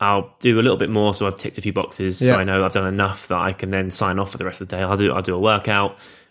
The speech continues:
Speaker 1: and then I'll just chill.
Speaker 2: Yeah, totally. And I think that is the thing, isn't it? It's like, in the moment, it can feel really overwhelming, but
Speaker 1: Mm.
Speaker 2: actually,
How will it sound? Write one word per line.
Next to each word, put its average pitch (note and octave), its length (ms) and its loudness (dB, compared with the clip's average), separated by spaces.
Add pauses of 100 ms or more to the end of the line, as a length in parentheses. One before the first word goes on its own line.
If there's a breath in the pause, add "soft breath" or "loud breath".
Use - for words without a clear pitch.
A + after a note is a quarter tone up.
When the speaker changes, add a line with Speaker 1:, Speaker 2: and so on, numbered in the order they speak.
(180 loud breath)
Speaker 1:
and F#2+ 300 0
then F#2 240 -2
I'll F2+ 120 0
just F#2 160 -4
chill. E2 180 -4 (260)
Speaker 2:
Yeah, C#3+ 180 2
totally. A2+ 480 0 (440)
And C3+ 100 2
I B2+ 40 4
think C3 200 2
that G2 180 2
is A2 100 -2
the A2 60 -4
thing, A2 240 0
isn't A2+ 180 -2
it? - 140 -6
It's - 140 -8
like, G#2+ 260 -2
in B2 100 2
the A#2 60 4
moment, A#2 320 6
it - 60 -6
can A#2+ 120 0
feel A2+ 180 0
really G#2+ 180 0
overwhelming, G#2 580 -2
but F2+ 100 -2
Speaker 1:
Mm. G2+ 160 0
Speaker 2:
actually, A2 400 2